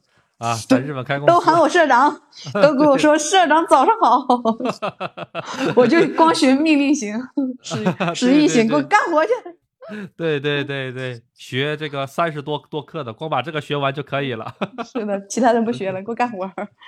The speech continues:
Speaker 2: 给我闭嘴。
Speaker 1: <laughs> 挺好，挺好。
Speaker 2: 笑死。
Speaker 1: 不错，不错。
Speaker 2: 挺好。
Speaker 1: 这个日-，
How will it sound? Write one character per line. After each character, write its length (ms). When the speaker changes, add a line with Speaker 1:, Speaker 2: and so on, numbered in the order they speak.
Speaker 2:
给 80
我 20
闭 140
嘴。 540
Speaker 1:
<laughs> 1600
挺 140
好， 180
挺 180
好。 200
Speaker 2:
笑 280
死。 340
Speaker 1:
不 100
错， 220
不 60
错。 100
Speaker 2:
挺 100
好。 60
Speaker 1:
这 80
个 320
日-， 220